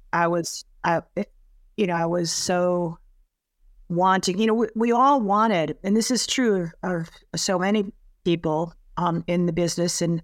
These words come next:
me, I don't think then was different than now about that, but you wanna be great.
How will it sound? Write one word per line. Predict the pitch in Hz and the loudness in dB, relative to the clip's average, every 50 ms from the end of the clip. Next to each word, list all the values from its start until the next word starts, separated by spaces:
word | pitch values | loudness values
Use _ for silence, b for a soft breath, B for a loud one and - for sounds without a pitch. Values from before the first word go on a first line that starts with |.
| - - | -6 -4
me, | 185 180 175 175 - - - - | -2 -2 -2 -2 -4 -6 -6 -4
I | 170 | -2
don't | 170 175 170 165 | -2 -2 -2 -2
think | 190 175 165 160 | -2 -2 -4 -4
then | - 175 170 170 175 175 175 | -2 -2 0 0 0 0 0
was | 170 160 156 151 - - - - _ _ _ _ - _ _ _ _ _ _ _ - - - - - - | -2 -2 -2 -4 -8 -10 -12 -18 _ _ _ _ -20 _ _ _ _ _ _ _ -20 -20 -20 -20 -6 -2
different | - 190 - 196 180 160 170 | 0 0 0 0 -4 -2 0
than | 170 165 | 0 0
now | 165 175 190 202 196 185 | 2 2 2 2 2 0
about | 170 160 165 151 156 - | 0 0 -2 -2 -2 -4
that, | - 165 160 - | -2 -4 -2 -2
but | 175 170 - | -2 -4 -2
you | - 208 | -2 0
wanna | 226 240 254 254 202 | 2 2 2 2 0
be | 175 165 | -2 -4
great. | 160 - 175 196 220 220 - 85 113 - | -4 -2 -2 0 0 0 -2 -2 -6 -10